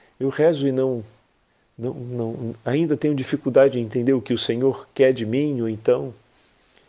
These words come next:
"Eu rezo, mas não consigo perceber o que o Senhor tá me dizendo." Mas como tá sendo esse nosso tempo de oração? Será que a gente tá conseguindo construir esse espaço de intimidade com o Senhor?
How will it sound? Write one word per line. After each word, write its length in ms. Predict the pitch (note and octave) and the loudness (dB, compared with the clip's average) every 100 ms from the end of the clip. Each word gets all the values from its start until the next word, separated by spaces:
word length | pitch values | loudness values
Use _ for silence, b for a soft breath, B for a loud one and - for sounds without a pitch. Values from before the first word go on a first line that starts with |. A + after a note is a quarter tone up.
| b b b _ | b b b _
"Eu 160 | B2 B2 | -4 -2
rezo, 380 | C3 D3 C3 B2 | 2 0 2 0
mas 400 | B2 B2 - - | 2 0 -2 -4
não 120 | B2+ | -4
consigo 460 | - A#2+ - D3+ C3+ | -4 -4 0 -2 0
perceber 560 | C3+ - B2+ G2+ C#3 | -2 0 -2 2 2
o 80 | D3 | 2
que 100 | - | -2
o 60 | A2 | -2
Senhor 440 | B2+ A#2+ C#3 - | -2 2 0 0
tá 120 | - | -2
me 140 | B2 C3 | -2 -2
dizendo." 560 | A2+ G#2 C#3 D3+ A2 - _ _ _ _ _ _ _ _ _ _ _ _ _ _ _ | -2 2 2 2 -2 -6 _ _ _ _ _ _ _ _ _ _ _ _ _ _ _
Mas 120 | C3+ - | -12 -4
como 220 | F#3+ F#3+ | -4 0
tá 140 | F3+ | 0
sendo 380 | - - A#2+ A2 | 0 2 2 2
esse 180 | G#2+ G#2+ | -2 -2
nosso 300 | A2 A2 A2 | -4 -4 -2
tempo 340 | A#2+ A#2+ A#2+ | 0 0 0
de 80 | G#2 | 0
oração? 360 | G#2 G#2 - A2 | 0 0 -2 0
Será 220 | C#3 E3 | 2 2
que 120 | E3+ | 0
a 40 | |
gente 220 | C#3+ D3+ - | -2 -4 -4
tá 100 | B2+ | -4
conseguindo 840 | D3 - A2+ G#2+ A#2+ A#2+ G#2 G2 b b b b b b b b _ | -2 -4 -4 -4 -2 0 -2 -4 b b b b b b b b _
construir 760 | - D#3 D3 - - B2 D#3 D3+ | 0 2 2 -2 0 2 4 2
esse 200 | A2+ A2+ | 2 -2
espaço 460 | - - A#2 - | -2 2 2 0
de 160 | G#2 G#2+ | -4 -4
intimidade 640 | G#2 A2 G2+ G2 A#2 G2+ | -4 -2 0 0 0 -2
com 140 | F#2+ G2 | -6 -6
o 40 | |
Senhor? 460 | F2+ G#2 A#2+ B2+ | -4 -2 -2 -4